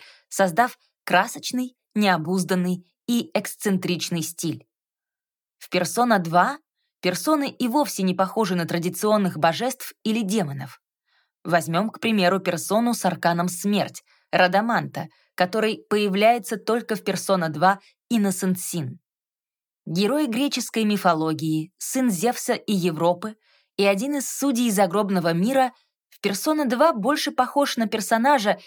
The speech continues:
из видеоклипа на песню Джорджа Майкла "Too Funky", чем на бога из "Царства мертвых". В клипе показан безумный показ мод,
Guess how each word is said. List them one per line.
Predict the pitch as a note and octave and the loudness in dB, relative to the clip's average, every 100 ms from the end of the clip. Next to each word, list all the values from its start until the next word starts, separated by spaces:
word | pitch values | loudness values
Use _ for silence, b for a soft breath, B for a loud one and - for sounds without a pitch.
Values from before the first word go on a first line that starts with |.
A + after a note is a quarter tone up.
| B B | B B
из | - A3+ G#3 | -2 0 2
видеоклипа | B3 C4+ C4 C#4+ D#4+ B3+ | 2 2 2 0 0 2
на | G3+ | 2
песню | F#3+ C4+ C4 A#3+ | 0 -4 -2 0
Джорджа | F#3+ A#3+ G3+ F#3+ | 2 0 0 0
Майкла | F#3 A#3+ C4+ B3+ B3+ - - | 4 4 4 2 2 0 -4
"Too | C#4 | -4
Funky", | - C#4 A3+ D3 D3+ C3+ B B B | 0 2 2 0 -8 -10 B B B
чем | - G#3 | -2 2
на | F3+ E3+ | 4 2
бога | E3+ G3 F#3 | 2 2 2
из | - F3+ | -2 -6
"Царства | - F3+ D3 - D#3+ F3 | -4 0 0 -2 0 2
мертвых". | G3+ E3+ - D3+ - _ _ _ _ _ _ _ _ _ | 2 0 -4 -12 -12 _ _ _ _ _ _ _ _ _
В | - | -12
клипе | - D4+ F4+ | -2 0 0
показан | D#4 C4 - D4 C#4 A#3+ | 0 0 2 2 2 0
безумный | G#3+ A3 C#4 A#3+ | 0 0 0 0
показ | G#3 G3+ G3 E3 | 2 2 2 0
мод, | E3 F3+ - | 0 0 -2